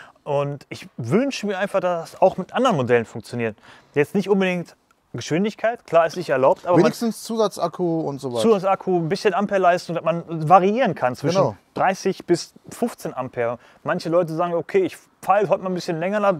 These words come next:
Speaker 1: tue ich
Speaker 2: Ich
Speaker 1: die
Speaker 2: mein,
Speaker 1: Amperleistung
Speaker 2: überleg
Speaker 1: runter.
Speaker 2: mal, wie krass du ein Auto tunen kannst mit Chip-Tuning und so weiter. Da fährst du ja auch nicht unbedingt schneller
Speaker 1: Ja.
Speaker 2: mit.
Speaker 1: Ich meine, dafür gibt's natürlich auch die unterschiedlichen Fahrmodi, aber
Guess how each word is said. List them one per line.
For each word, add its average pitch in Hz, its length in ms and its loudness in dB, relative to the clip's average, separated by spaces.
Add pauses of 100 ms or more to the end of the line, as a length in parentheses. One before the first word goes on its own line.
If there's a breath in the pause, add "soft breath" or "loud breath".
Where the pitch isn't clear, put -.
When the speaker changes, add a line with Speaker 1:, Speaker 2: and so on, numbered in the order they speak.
(120)
Speaker 1:
tue 226 120 2
ich - 20 0
Speaker 2:
Ich 175 40 -2
Speaker 1:
die 156 60 -2
Speaker 2:
mein, 165 100 4
Speaker 1:
Amperleistung 190 460 2
Speaker 2:
überleg 185 260 6
Speaker 1:
runter. 196 160 8
Speaker 2:
mal, 156 60 -2
wie 175 100 -2
krass 202 260 0
du 165 60 -6
ein 147 80 -4
Auto 175 320 0
tunen 110 260 -8
kannst - 300 -8
mit 110 80 -10
Chip-Tuning 110 480 -6
und 101 100 -6
so 101 120 -10
weiter. 101 260 -8 (220 loud breath)
Da 117 80 -2
fährst 165 220 0
du 160 60 4
ja 170 40 4
auch 214 40 4
nicht 156 80 0
unbedingt 113 240 -6
schneller 113 260 -6
Speaker 1:
Ja. 104 60 -4
Speaker 2:
mit. 101 180 -12 (200 soft breath)
Speaker 1:
Ich - 80 -14
meine, 165 220 4 (180 soft breath)
dafür 143 240 -2
gibt's 160 160 -4
natürlich 147 220 0
auch 135 100 0
die 127 300 -2
unterschiedlichen 135 520 -4
Fahrmodi, 165 760 0
aber 147 200 -2